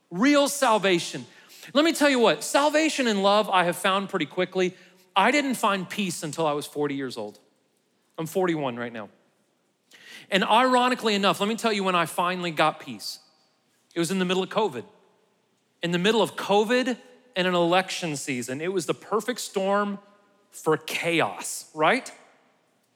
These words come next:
And I remember we were in the middle of this place being shut down.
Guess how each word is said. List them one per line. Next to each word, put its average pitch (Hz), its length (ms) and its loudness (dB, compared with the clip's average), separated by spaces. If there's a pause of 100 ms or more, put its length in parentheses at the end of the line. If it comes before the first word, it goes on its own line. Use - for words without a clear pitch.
(1120)
And 185 120 4
I 240 60 6
remember 254 280 2
we 226 180 4
were 240 60 2
in 226 80 2
the 214 80 2
middle 208 240 4
of 175 80 2
this 180 160 -2
place 190 300 0
being 170 180 -4
shut 185 380 -2
down. 127 300 -2